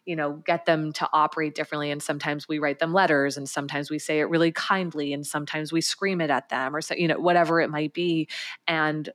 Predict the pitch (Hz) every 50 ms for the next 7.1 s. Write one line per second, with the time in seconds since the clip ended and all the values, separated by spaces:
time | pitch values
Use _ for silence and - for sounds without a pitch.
0 | - - 180 165 156 139 151 151 - 151 160 156 101 139 156 147 147 147 - 160
1 | 151 151 - 156 147 151 160 170 175 160 151 147 156 147 147 143 - - - -
2 | - - - - - - - - _ _ _ _ - - - 202 202 196 190 -
3 | 175 143 147 151 147 147 147 - - - - - - - - - - - - _
4 | _ _ _ _ _ _ _ _ _ - - _ _ _ _ _ _ _ _ _
5 | _ _ _ _ _ _ _ _ _ _ _ - 180 170 165 165 160 165 160 160
6 | 170 196 202 185 160 - 175 165 160 156 160 156 151 - - 147 160 160 156 156
7 | 156 -